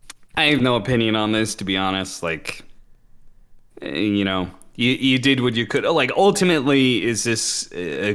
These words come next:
going to affect that oligarch all that much? Even if he did have to cut ties entirely with the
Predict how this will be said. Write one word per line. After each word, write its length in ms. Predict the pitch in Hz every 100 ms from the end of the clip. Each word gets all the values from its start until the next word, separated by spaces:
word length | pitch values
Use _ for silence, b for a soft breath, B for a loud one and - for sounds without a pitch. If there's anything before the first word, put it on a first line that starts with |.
| 104
going 400 | 113 110 104 101
to 520 | - 98 92 92 90
affect 800 | - 90 - 87 85 - - - - - - - - - - - -
that 420 | 92 98 95 92
oligarch 800 | 95 92 95 95 92 90 - - - _ _ - _ _
all 200 | 98 101
that 180 | 98 92
much? 460 | 92 95 95 - -
Even 240 | 117 117
if 160 | 113 -
he 140 | 113
did 320 | 95 98 101
have 260 | 104 110 104
to 80 | 110
cut 260 | - 104
ties 520 | - - 95 101 98 92
entirely 680 | 90 - 90 98 104 101
with 320 | 98 95 -
the 320 | - 92 92